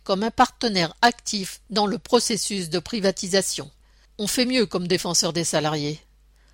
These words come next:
Un des deux quotidiens de référence, Dnevnik, écrivait en début d'année, ouvrez les guillemets, « La stratégie de choc du Premier ministre Janša et son principe, prendre aux pauvres et donner aux riches, ont été rendus possibles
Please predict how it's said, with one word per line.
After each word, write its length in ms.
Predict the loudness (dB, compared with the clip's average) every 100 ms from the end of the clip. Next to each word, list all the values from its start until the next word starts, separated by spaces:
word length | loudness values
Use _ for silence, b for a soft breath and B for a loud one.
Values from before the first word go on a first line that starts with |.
| _ _ _ -6
Un 100 | -2
des 140 | -2
deux 160 | -2 -4
quotidiens 500 | -4 -4 -4 0 0
de 80 | 0
référence, 720 | -2 0 -2 0 -2 -4 -8 _ _
Dnevnik, 720 | -4 -2 -2 0 0 -2 -6 _ -2
écrivait 540 | -2 0 0 0 0 0
en 40 |
début 280 | -2 -2 0
d'année, 360 | 0 0 -6 -8 -12
ouvrez 260 | -6 0 0
les 100 | 0
guillemets, « 460 | -2 -6 -10 -10 _ b b b -4
La 100 | -4
stratégie 600 | 2 0 2 0 0 0
de 100 | 2
choc 320 | 2 2 -2
du 140 | -6
Premier 320 | -4 -2 -2
ministre 520 | -2 -2 -2 -4 -4 -4
Janša 580 | -2 -2 0 2 0 -4
et 60 | -6
son 220 | -4 -8
principe, 600 | -4 -2 0 -2 -4 -10 b b -16
prendre 360 | -2 0 0 -2
aux 60 |
pauvres 520 | -4 -2 -2 -2 -6 -14 -4
et 80 | -2
donner 280 | -2 -4 -2
aux 140 | -4
riches, 380 | -2 -2 -2 -4 B B B -8
ont 80 | -2
été 280 | 0 2
rendus 300 | 2 0 -2
possibles 680 | 0 0 0 -2 -2 -2 -6